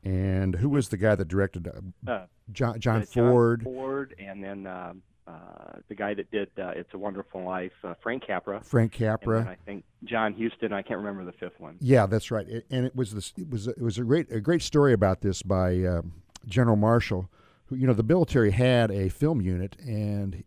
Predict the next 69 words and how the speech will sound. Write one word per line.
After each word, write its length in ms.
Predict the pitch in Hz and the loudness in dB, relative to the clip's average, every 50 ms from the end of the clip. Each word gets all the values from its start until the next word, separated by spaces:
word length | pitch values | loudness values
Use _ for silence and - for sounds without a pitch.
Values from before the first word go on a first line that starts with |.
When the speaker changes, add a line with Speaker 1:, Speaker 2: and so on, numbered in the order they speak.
| _ _ - | _ _ -12
Speaker 1:
and 280 | 113 110 92 87 85 | -8 -6 -6 -6 -4
as 140 | - 101 95 107 | -4 -2 0 2
they 80 | 120 | 2
were 100 | 110 104 | 2 2
going 240 | 95 113 127 123 113 | 2 2 2 2 2
into 140 | 104 95 90 | 2 2 2
the 60 | 85 | 0
war, 240 | 92 107 160 175 131 107 | 2 2 4 6 6 6
I 20 | |
mean, 200 | 101 107 98 98 | 6 4 2 2
public, 380 | - - - - 131 113 - - - _ - | 0 0 2 2 2 2 0 -2 -12 _ -2
public 260 | - 147 127 120 107 | -2 0 0 0 -2
support 400 | - - 101 - - 120 110 110 | -2 -4 -4 0 4 4 4 4
is 100 | 104 87 | 4 2
important. 340 | 95 90 - 110 101 101 113 104 | -2 0 0 2 2 2 2 0
You 40 | |
have 80 | 101 90 | -2 0
to 100 | - 92 | 0 -2
educate 360 | 95 95 107 - 110 101 - | -2 -2 -2 -2 -2 -2 -2
the 60 | - | -2
public. 380 | 85 - 104 98 90 104 98 - | -2 -2 -2 0 0 -2 -4 -2
You 60 | 95 90 | -4 -4
have 100 | 87 - | -4 -6
to 60 | - | -8
fire 320 | - - 113 101 95 95 95 | -4 0 2 2 4 2 2
up 120 | 98 - | 0 -2
the 80 | - 90 | -4 -2
public 280 | - 104 95 95 92 - | -2 0 0 0 -4 -6
to 60 | 90 | -6
get 180 | 85 98 90 | -6 -6 -4
behind 260 | - 90 87 90 87 85 | -4 -2 -2 -2 -2 -4
the 60 | 82 | -4
cause. 360 | - 127 127 117 101 101 - - - - - - - - - - | -6 -4 -4 -2 -4 -4 -6 -10 -18 -20 -20 -20 -20 -20 -10 -4
And 160 | - 110 107 | -2 0 2
so 240 | - - 117 113 107 | 6 8 10 10 10
they 100 | 101 113 113 | 10 10 8
were 140 | 110 110 | 8 8
trying 200 | - - 123 113 | 6 6 4 4
to 40 | 107 | 4
figure 220 | - - 113 101 107 | 2 2 2 2 2
out 80 | 98 | 2
how 160 | 92 101 101 | 2 2 2
they 140 | 98 95 92 | 2 2 2
do 160 | 90 123 160 165 | 2 2 2 2
that. 160 | 113 92 87 | 2 2 2
And, 240 | 90 92 95 92 - - | 2 -2 -4 -6 -8 -6
and 220 | - 107 95 95 | -4 -4 -4 -4
George 280 | 85 95 110 104 90 85 | -2 -2 -2 -2 -2 -2
Marshall, 400 | 104 110 131 151 - 92 85 110 | 0 0 0 0 0 -2 -4 -2
who 100 | 95 101 | -2 -2
was 160 | 101 101 87 92 | -4 -4 -4 -4
later 160 | 101 95 90 | -4 -4 -4
the 60 | 85 | -4
Secretary 380 | - - 101 - - - 90 80 | -4 -4 -4 -4 -4 -6 -6 -4
of 80 | 78 | -6
State 240 | - - 101 90 82 | -6 -6 -6 -6 -6
and, 140 | 80 80 - _ | -8 -10 -12 _
and 180 | - 107 95 92 | -14 -12 -10 -10
one 100 | 104 104 | -8 -8
of 60 | 92 | -8
the 60 | 85 | -8
great 200 | 78 80 98 92 | -8 -8 -6 -6
Americans 460 | 85 82 90 92 92 87 - 90 78 76 | -6 -6 -6 -6 -6 -6 -8 -10 -14 -12
of 80 | 78 92 | -10 -8
all 120 | 90 87 | -8 -8
time, 240 | - - 107 101 101 | -6 -6 -6 -6 -6
said, 240 | - - 110 101 90 - - - - - - - _ | -4 -4 -2 -4 -4 -6 -12 -20 -20 -20 -20 -14 _
"You 80 | - 127 | -2 0
know 320 | 135 151 160 156 151 156 | 2 2 2 2 0 -2